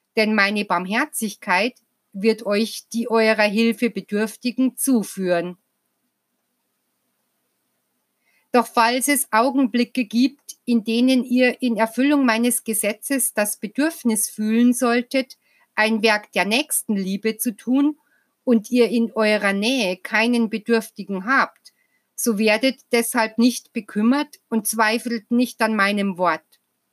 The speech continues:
Dies wird gerade die Stunde sein, in der ihr für eure abwesenden Brüder beten sollt, welche meine Barmherzigkeit empfangen werden, wenn ihr wahrhaft Glauben habt.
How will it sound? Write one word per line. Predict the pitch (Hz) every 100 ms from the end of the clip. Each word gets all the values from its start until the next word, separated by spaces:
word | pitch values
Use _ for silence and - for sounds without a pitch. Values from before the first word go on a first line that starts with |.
| _ _ _ _ _ _ _ _ _ _ _
Dies | 254 269 339 -
wird | 240 254 254
gerade | 254 240 214 220 226
die | 208 277
Stunde | 339 - 220 220 254
sein, | 240 247 240 277 285 _ _ -
in | 240 208
der | 226 226
ihr | 254 269
für | 269 247
eure | 208 214 208 196
abwesenden | - - _ 185 202 220 247 - 247 -
Brüder | 190 208 208 226
beten | 262 262 - 190
sollt, | 185 185 175 175 _ - _ _ _ -
welche | 208 220 - 247
meine | 208 208 214
Barmherzigkeit | 196 202 196 202 - 262 - 247 208
empfangen | 170 196 - 247 240 185 165
werden, | 160 175 220 254 - _ _ -
wenn | 208 214 202
ihr | 247 190
wahrhaft | 160 160 196 208 - - -
Glauben | 233 180 156 165 165
habt. | 160 151 _ - -